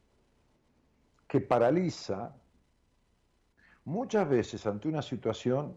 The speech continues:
que no existe. Es decir, yo quiero expresar algo y tengo miedo que ustedes me juzguen. O sea, a ver si,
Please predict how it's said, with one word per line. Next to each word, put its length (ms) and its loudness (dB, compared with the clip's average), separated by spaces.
que 140 -6
no 100 -2
existe. 560 -6
Es 180 4
decir, 560 2
yo 220 -2
quiero 600 2
expresar 640 -2
algo 600 0
y 120 2
tengo 320 2
miedo 320 4
que 100 -4
ustedes 960 2
me 140 0
juzguen. 760 -4
O 40 -20
sea, 120 -8
a 20 -6
ver 300 0
si, 200 -8